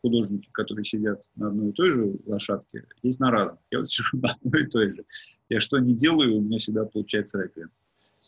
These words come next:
А, или такой антиреквием, или страсти, ну, что-то такое, да.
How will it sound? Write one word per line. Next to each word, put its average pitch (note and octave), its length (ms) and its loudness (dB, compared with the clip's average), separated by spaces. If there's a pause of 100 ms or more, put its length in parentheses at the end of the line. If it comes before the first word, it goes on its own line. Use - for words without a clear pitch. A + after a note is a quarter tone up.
(1080)
А, F#2 460 -2
или G#2+ 160 2
такой G2+ 300 0
антиреквием, F2 840 -2
или F2+ 120 -6
страсти, F2+ 500 -4
ну, F#2+ 140 -4
что-то A2 340 -8
такое, F2 460 -4
да. A2+ 240 -6